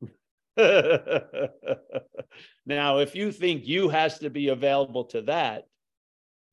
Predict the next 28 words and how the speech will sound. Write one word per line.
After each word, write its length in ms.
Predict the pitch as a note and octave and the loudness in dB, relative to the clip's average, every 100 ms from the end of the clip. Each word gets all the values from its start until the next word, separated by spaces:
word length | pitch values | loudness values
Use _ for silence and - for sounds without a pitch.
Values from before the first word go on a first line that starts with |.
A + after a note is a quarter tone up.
| _ | _
then 240 | C3 C3+ C3 | -2 -2 0
maybe 400 | C#3+ D3 D#3 C3+ | 2 2 2 0
it's 180 | C3 C#3+ | 0 -2
not 240 | C3+ C3+ | -2 -2
gonna 220 | C3+ A#2+ | -4 -4
seem 320 | - C#3+ C3 | -6 -4 -4
to 100 | A#2+ | -4
be 160 | A#2 A2+ | -6 -6
available. 640 | G#2+ A#2+ B2 G2 - - _ _ _ - | -2 0 0 -4 -12 -20 _ _ _ -8
But 100 | A#2+ | -4
when 240 | C3+ D3 | -2 0
you 100 | C#3+ | 0
get 200 | D3 C#3+ | 2 4
over 300 | D3+ D#3 C3+ | 4 4 2
that 400 | B2+ F3 F3+ D#3+ - _ _ - | 2 0 0 -4 -10 _ _ -10
misdirection, 1000 | B2+ - - A2+ A2 G#2+ - G#2+ A2 - _ _ _ - | -10 -8 -2 0 0 -4 -8 -14 -14 -20 _ _ _ -6
and 160 | C3 | -2
then 160 | C#3+ D3 | 0 0
you 160 | C#3+ C3 | -2 -4
see, 560 | - D#3 E3 C#3 B2 - - | -6 -4 -2 -4 -6 -14 -8
no 160 | C#3 | -4
matter 240 | C#3 C#3+ C3+ | -2 2 2
what 400 | C3 C#3+ F#3 E3+ | 2 2 2 2
your 160 | D#3 | 0
head 300 | B2+ D3+ C3 | 2 0 0
says, 680 | - D3+ E3 C#3+ B2+ B2 - _ _ _ _ _ _ _ _ | -4 0 2 2 0 -8 -18 _ _ _ _ _ _ _ _
you're 260 | C#3 D3 C#3 | -2 0 2
available, 600 | B2+ B2+ A2+ G#2 G2+ | 2 0 -2 -8 -18